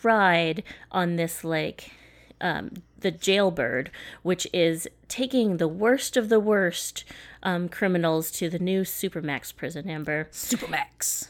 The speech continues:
Speaker 2: Well, they'll never see
Speaker 1: And
Speaker 2: the light of day again.
Speaker 1: <laughs> Yep. Um, and,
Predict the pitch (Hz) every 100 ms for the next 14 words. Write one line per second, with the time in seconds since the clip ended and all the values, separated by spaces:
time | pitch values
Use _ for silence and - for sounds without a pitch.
0 | - 196 196 202 247 202 190 214 208 196
1 | 170 185 160 180 175 - 147 - - -
2 | _ _ - 262 - 285 277 262 254 262
3 | _ - 208 254 - - 370 359 - 349
4 | - - 180 175 180 190 - - - -
5 | - 208 196 196 196 196